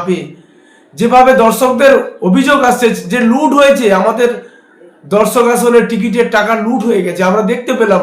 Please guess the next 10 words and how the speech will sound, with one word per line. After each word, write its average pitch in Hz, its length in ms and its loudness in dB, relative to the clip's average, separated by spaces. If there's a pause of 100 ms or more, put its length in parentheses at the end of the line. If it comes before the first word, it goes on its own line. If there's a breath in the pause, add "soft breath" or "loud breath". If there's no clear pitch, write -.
না, 135 60 -6 (440 loud breath)
যাকে 190 360 0 (120)
দেখবো 254 220 4 (100)
বলে 254 240 6
এলাম 233 240 4 (340)
তাকে 160 220 -4
তো 233 120 -8
দেখতে 202 360 -6
পেলাম 214 300 -8
না। - 80 -20